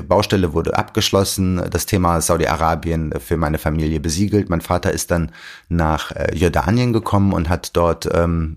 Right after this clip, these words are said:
weil er sich mit dem Thema ganz gut, äh, auskannte und das spannend fand, den ersten Campingplatz in Jordanien aufgemacht, in Amman, und hatte die abstruse Idee, dass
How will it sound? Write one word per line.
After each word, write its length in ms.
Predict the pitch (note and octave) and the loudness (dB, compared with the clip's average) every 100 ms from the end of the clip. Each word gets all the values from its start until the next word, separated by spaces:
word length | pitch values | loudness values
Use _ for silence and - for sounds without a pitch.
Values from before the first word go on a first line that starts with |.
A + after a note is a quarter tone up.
| - | -2
weil 160 | F2 | 0
er 120 | E2+ E2 | 2 0
sich 260 | E2+ - | 0 0
mit 120 | F2+ | 0
dem 140 | E2+ D2 | -2 2
Thema 260 | A2+ G#2 | 2 4
ganz 220 | E2+ D#2+ - | 2 0 -4
gut, 240 | F2 - | -8 -4
äh, 60 | F2 | 0
auskannte 500 | C3 - F2+ D#2+ E2 | 0 0 -2 0 -2
und 100 | - | -2
das 120 | - | -2
spannend 280 | - F2+ - | 0 -2 0
fand, 320 | F2+ F2+ - | -2 -2 -2
den 140 | E2+ | 0
ersten 560 | C#2+ G2 - - F#2+ F2 - - - | 2 0 -2 0 0 -2 -10 -20 -14
Campingplatz 680 | - B2+ F3 C#3 - D2+ - | 0 2 2 0 0 -4 -4
in 100 | D#2+ | -2
Jordanien 480 | E2 E2+ F#2 C3 F#2 | 2 2 2 2 0
aufgemacht, 480 | - D#2+ - C#2+ - | 0 -2 -2 -6 -2
in 160 | F2 - | -2 2
Amman, 460 | F#2+ G2+ A2+ E2 | 2 4 4 2
und 140 | D2 F2 | 0 -2
hatte 200 | F2+ F2+ | -2 0
die 140 | F2 | -2
abstruse 540 | - - - A2+ G#2+ | -2 -4 -2 0 0
Idee, 400 | G2+ F2+ E2+ G#2+ | 0 -2 2 2
dass 260 | F#2 F#2 | 2 0